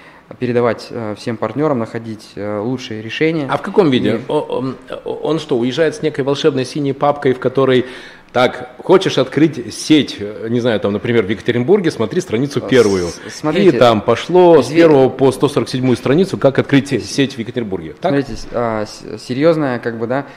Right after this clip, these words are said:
Speaker 1: актуальный вопрос для любой франчайз-, для любого франчайзингового бизнеса. Значит, а, мы ищем сильных партнеров. В основе, как бы, сети, а, есть капиталистические принципы,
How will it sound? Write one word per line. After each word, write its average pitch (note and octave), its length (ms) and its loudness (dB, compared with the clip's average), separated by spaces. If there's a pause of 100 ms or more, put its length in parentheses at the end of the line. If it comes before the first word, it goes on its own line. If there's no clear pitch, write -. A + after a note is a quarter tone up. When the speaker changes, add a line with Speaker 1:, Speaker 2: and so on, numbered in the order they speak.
(160)
Speaker 1:
актуальный D3 400 0
вопрос B2 280 -2
для A2+ 120 -8
любой A#2+ 240 -4
франчайз-, A#2+ 480 -4
для A2+ 180 -8
любого A#2+ 200 -2
франчайзингового A2+ 640 -6
бизнеса. G#2 480 -12 (640)
Значит, - 240 -10 (300)
а, A#2 200 -6
мы E3 220 0
ищем D#3 380 -6
сильных C3+ 320 -6
партнеров. D3+ 440 0 (680)
В A2 100 -6
основе, D3 340 0
как A#2 160 -8
бы, A#2+ 120 -6
сети, - 260 -10 (180)
а, A2 280 -6
есть A2 240 -10 (120)
капиталистические B2+ 840 -8
принципы, D#3+ 640 -6